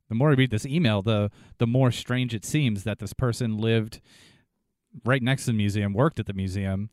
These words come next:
and it never came, like, the police, it never came up to the police that this person could have either had seen something from the apartment or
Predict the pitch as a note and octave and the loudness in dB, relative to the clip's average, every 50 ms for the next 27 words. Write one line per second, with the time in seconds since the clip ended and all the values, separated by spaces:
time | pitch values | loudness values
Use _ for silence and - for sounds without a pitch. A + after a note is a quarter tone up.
0 | _ _ _ _ _ _ _ _ _ - A#2+ A2 G#2 G2+ G2+ G2+ G#2 - - _ | _ _ _ _ _ _ _ _ _ -6 -4 -2 -2 -2 -2 -4 -8 -10 -14 _
1 | _ _ _ _ _ _ _ _ _ _ _ _ _ _ _ _ _ - B2 A2+ | _ _ _ _ _ _ _ _ _ _ _ _ _ _ _ _ _ -20 -20 -18
2 | G#2+ C3 C3 A#2+ A2+ A2+ A2+ A2+ A2+ A2 - - B2 A2+ A2+ A2 G#2+ G#2+ A2 A2+ | -10 -6 -4 -4 -2 -2 -2 0 -2 -2 -2 -2 -2 -2 -2 -2 -4 -6 -8 -8
3 | A#2 A2+ G2 - - - - - B2 A2+ G#2 - - - A#2 A2+ B2 A#2+ B2 - | -8 -10 -8 -8 -10 -10 -8 -8 -8 -8 -8 -10 -10 -8 -4 -2 0 0 -2 -2
4 | - B2+ A2+ A2+ A#2 - - A2+ G#2+ - - A#2+ A#2+ A#2 A2+ - A#2+ G#2+ G#2 - | -2 0 0 0 0 -2 -4 -6 -6 -6 -4 -4 -2 -2 -2 -2 -2 -4 -4 -6
5 | _ _ - - - _ _ _ _ _ _ - A2 - - - A2+ G2+ - A#2 | _ _ -20 -20 -20 _ _ _ _ _ _ -8 -8 -6 -4 -4 -4 -2 -4 -6
6 | G#2 F#2+ - - G#2+ G#2 F#2+ G#2+ G#2 G2+ G#2+ G#2 G2+ G2+ G2+ G2+ - A#2+ A2+ G2+ | -6 -6 -4 -2 -2 -2 0 -2 -2 -2 -2 -2 -2 -2 -4 -4 -6 -6 -8 -8
7 | G2 - _ _ _ _ - - - - G#2+ G2+ - A#2+ G2+ - G#2+ G2+ - G#2 | -10 -14 _ _ _ _ -20 -12 -8 -8 -8 -6 -6 -6 -6 -6 -8 -8 -8 -8
8 | G2+ G2 F#2+ - - C#3+ - - F3+ F3+ D#3+ A#2 A2 G#2+ G#2+ G#2+ G#2 - | -8 -8 -8 -6 -6 -8 -6 -4 -4 -2 -2 -2 0 0 0 0 -2 -4